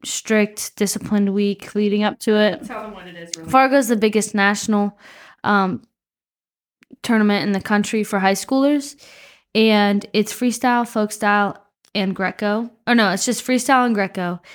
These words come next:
Speaker 1: and it's girls and boys, and it's huge. It's in North Dakota. It's, you stay in these college dorms for a whole week with the teams.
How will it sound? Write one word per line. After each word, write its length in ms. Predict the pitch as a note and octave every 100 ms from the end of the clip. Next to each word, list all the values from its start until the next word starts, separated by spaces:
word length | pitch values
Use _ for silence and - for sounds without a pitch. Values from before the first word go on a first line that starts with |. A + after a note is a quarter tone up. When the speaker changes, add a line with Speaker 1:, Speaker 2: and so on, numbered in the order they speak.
| - _
Speaker 1:
and 160 | - G#3
it's 160 | F#3+
girls 300 | - G3+ G3
and 120 | A3+ G#3
boys, 520 | F#3+ F#3 F#3 - - _ _ _ _ -
and 160 | G#3+
it's 160 | G3 -
huge. 400 | - A3 G#3 G3+
It's 180 | G3 A3
in 180 | G3+ G3
North 200 | G3 G3
Dakota. 640 | G#3+ A3 F#3+ F#3 F#3+ G#3+ _ -
It's, 480 | G3 G3 - - -
you 300 | G#3+ G#3+ G#3
stay 640 | G#3 A3+ A3 A3 A3 A3+ - - - -
in 120 | G#3+
these 140 | G#3+ G3+
college 400 | - G3+ G#3+ G3
dorms 380 | G#3 G#3 G#3
for 140 | - G3
a 60 |
whole 200 | F#3+ G3+
week 280 | G3+ G#3 G3+
with 200 | G3+ -
the 80 | G#3+
teams. 500 | G#3 G#3+ G#3 G3+ F#3